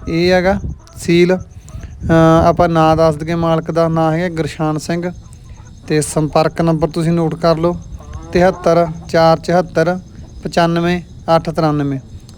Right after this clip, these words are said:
ਸਕਰੀਨ ਦੇ ਉੱਪਰ ਵੀ ਨੰਬਰ ਚੱਲ ਰਿਹਾ, ਉਹ ਤੋਂ ਤੁਸੀਂ ਸਕਰੀਨ ਤੋਂ ਨੰਬਰ ਨੋਟ ਕਰਕੇ ਫੋਨ ਲਾ ਸਕਦੇ ਹੋ। ਤੇ ਮੈਨੂੰ ਦਿਓ ਇਜਾਜ਼ਤ, ਤੇ ਤੁਸੀਂ ਬਾਈ ਨਾਲ ਕਰ ਲਿਓ ਸੰਪਰਕ। ਨੰਬਰ ਆਪਾਂ ਤੁਹਾਨੂੰ ਦਿੱਤਾ ਹੋਇਆ ਸਕਰੀਨ 'ਤੇ।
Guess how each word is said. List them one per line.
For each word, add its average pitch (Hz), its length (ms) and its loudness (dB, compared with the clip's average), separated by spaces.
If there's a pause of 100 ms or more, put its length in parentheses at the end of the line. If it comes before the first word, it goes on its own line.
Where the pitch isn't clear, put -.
(140)
ਸਕਰੀਨ 160 340 2
ਦੇ 160 80 4
ਉੱਪਰ 156 260 0
ਵੀ 165 80 0
ਨੰਬਰ 165 280 0
ਚੱਲ 160 260 2
ਰਿਹਾ, 165 260 0 (1000)
ਉਹ 165 160 0
ਤੋਂ 175 280 0 (240)
ਤੁਸੀਂ 170 260 -2 (300)
ਸਕਰੀਨ 151 420 0
ਤੋਂ 156 100 2
ਨੰਬਰ 151 240 2
ਨੋਟ 143 240 2
ਕਰਕੇ 147 380 0
ਫੋਨ 143 340 -2
ਲਾ 135 180 0
ਸਕਦੇ 147 380 -2
ਹੋ। 196 100 0 (1080)
ਤੇ 165 80 4
ਮੈਨੂੰ 160 420 6
ਦਿਓ 175 280 4
ਇਜਾਜ਼ਤ, 156 460 2 (720)
ਤੇ 156 60 2
ਤੁਸੀਂ 156 280 -2
ਬਾਈ 151 240 2
ਨਾਲ 156 140 2
ਕਰ 151 220 2
ਲਿਓ 156 160 0
ਸੰਪਰਕ। 151 600 -2 (600)
ਨੰਬਰ 147 300 -2
ਆਪਾਂ 156 220 0
ਤੁਹਾਨੂੰ 156 400 -2 (1040)
ਦਿੱਤਾ 151 300 2
ਹੋਇਆ 160 140 4
ਸਕਰੀਨ 151 420 0
'ਤੇ। 175 200 2